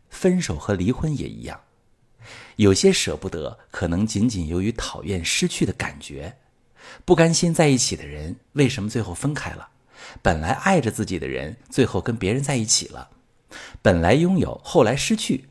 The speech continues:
会让你本能的想去追回，但你不一定是还爱他，可能只是一时的冲动。这种状况呢，通常会冲动复合，又冲动再分开。第三种原因是你冷静下来了，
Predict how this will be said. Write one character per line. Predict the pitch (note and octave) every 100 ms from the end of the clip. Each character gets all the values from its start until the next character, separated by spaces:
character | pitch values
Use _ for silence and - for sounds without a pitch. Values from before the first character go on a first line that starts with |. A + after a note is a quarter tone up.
| _
会 | -
让 | A2 G#2
你 | A2
本 | A2 C#2+
能 | C#2+ D2+
的 | F#2+ G#2+
想 | - C#2+ C#2
去 | F#2+
追 | D#2+ C3+ C3+
回， | - B1 - _ _ -
但 | G3 C#3
你 | F#2+
不 | -
一 | C#3
定 | - C#4 -
是 | - D#2
还 | -
爱 | - G2+ F2
他， | - - _ _ _
可 | - F2
能 | A2
只 | -
是 | D2+ -
一 | C3
时 | G#2 -
的 | G2+
冲 | - A#2+
动。 | A#2 G2 - _ _ - - -
这 | A#3
种 | C#3+
状 | C#3 B2+
况 | A2 A2+
呢， | G2 - -
通 | - D#3+
常 | G#2
会 | G#2+ G2+ -
冲 | - G#3+ G#3+
动 | G3+
复 | E2 -
合， | F#2 - A#1 - -
又 | G#2 D2+
冲 | - - F#3
动 | F#3 G#2
再 | D#2+ -
分 | - A#2
开。 | - - _ _ _ _ _ _ _ _ - - -
第 | F#3+
三 | G3+ G3+
种 | E3+
原 | B2 A2+
因 | B2 B2+ - -
是 | -
你 | A#2 A#2+
冷 | F#2+
静 | E2 G#2+
下 | F#2 E2
来 | C#2+ -
了， | -